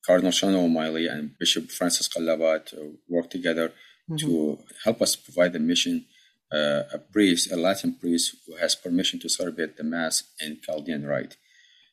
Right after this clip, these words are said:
Speaker 1: And we have two Latin priests from the Archdiocese of Boston who help us, uh, celebrate Masses in Chaldean Rite every Sunday.
Speaker 2: Nice. That's wonderful.
Speaker 1: And, oh yeah, because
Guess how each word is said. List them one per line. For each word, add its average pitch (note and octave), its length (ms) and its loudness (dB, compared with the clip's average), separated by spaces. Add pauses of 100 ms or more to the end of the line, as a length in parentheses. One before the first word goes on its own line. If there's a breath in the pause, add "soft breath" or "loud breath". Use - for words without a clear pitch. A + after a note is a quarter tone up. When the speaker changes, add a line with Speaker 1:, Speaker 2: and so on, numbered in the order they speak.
(120)
Speaker 1:
And E2 240 -4
we E2+ 80 0
have E2 240 -2
two G#2+ 360 2 (160)
Latin E2+ 420 2 (360)
priests F2+ 300 2
from D2+ 280 -4
the - 60 0
Archdiocese - 360 0
of - 160 -14
Boston D#2 400 -4 (540 soft breath)
who D#2 260 -6
help E2+ 220 -2
us, - 340 0
uh, D2 100 -8
celebrate D#2+ 360 -2
Masses D#2+ 500 0 (140)
in D2+ 260 -18 (140)
Chaldean D#2 340 -2
Rite D2 300 0 (680 soft breath)
every E2+ 220 0
Sunday. D2 480 0 (440)
Speaker 2:
Nice. C#3 400 -4 (600 soft breath)
That's - 240 -4
wonderful. D#3+ 360 2
Speaker 1:
And, - 240 -2 (480)
oh F2 120 4
yeah, D#2 160 2 (200)
because G#2+ 440 6